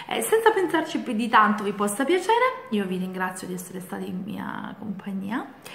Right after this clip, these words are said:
voi ce ne fate tanta a noi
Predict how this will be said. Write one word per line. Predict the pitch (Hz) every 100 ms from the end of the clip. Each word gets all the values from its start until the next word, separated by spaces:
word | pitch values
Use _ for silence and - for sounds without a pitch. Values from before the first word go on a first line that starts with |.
| - - - -
voi | 185 190 185 180 180 180 175 175
ce | 175 175
ne | 175
fate | 180 180
tanta | 190 208 320
a |
noi | 415 480 539 554